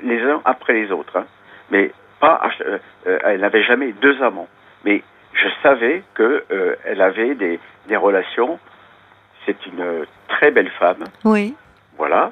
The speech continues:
Speaker 1: bon, ok, euh, effectivement, elle était, euh, et puis, euh, donc, ça, je, je voyais bien. Alors, il est vrai que moi, de mon côté, j'ai eu une,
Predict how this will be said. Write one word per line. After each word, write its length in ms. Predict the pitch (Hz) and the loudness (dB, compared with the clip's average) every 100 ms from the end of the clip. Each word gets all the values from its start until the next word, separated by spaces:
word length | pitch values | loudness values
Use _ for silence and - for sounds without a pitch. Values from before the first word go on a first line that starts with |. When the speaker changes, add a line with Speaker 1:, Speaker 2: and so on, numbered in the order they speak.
| - | 0
Speaker 1:
bon, 140 | 82 - _ | 0 -2 _
ok, 100 | - 156 233 - | -4 -2 -2 -6
euh, 440 | 78 78 69 78 80 78 | -4 -2 -2 -4 -8 -12
effectivement, 680 | - - - 82 80 180 160 | -10 -10 -10 -14 -8 -4 -2
elle 100 | 71 | -4
était, 400 | - 80 78 69 | -6 -8 -8 -10
euh, 80 | 69 - - 50 - - - - - _ | -10 -12 -14 -16 -20 -20 -20 -20 -20 _
et 120 | 101 95 | -2 -2
puis, 400 | - - 127 147 | -2 -2 -2 0
euh, 160 | 110 90 | 2 0
donc, 220 | - 90 - - - | -2 -4 -6 -16 -4
ça, 180 | 165 175 | 2 2
je, 120 | 107 107 | 2 -2
je 120 | - 113 | -2 0
voyais 360 | 104 120 120 | 2 2 2
bien. 360 | 113 120 147 180 | 0 0 0 2
Alors, 220 | - 101 - _ - - - _ | 0 0 -4 _ -20 -20 -20 _
il 120 | 117 117 | -2 0
est 80 | 117 | 0
vrai 280 | - 175 220 | 4 2 4
que 300 | 147 160 180 - 143 | 2 4 2 -6 -6
moi, 300 | 143 180 - | 0 0 0
de 100 | 123 | -4
mon 180 | 107 107 | -4 -4
côté, 520 | - 104 156 196 190 - | -4 -2 0 0 -2 -8
j'ai 220 | 120 117 | -8 -6
eu 280 | 120 147 135 | -4 -4 -4
une, 340 | 117 98 98 | -4 -6 -6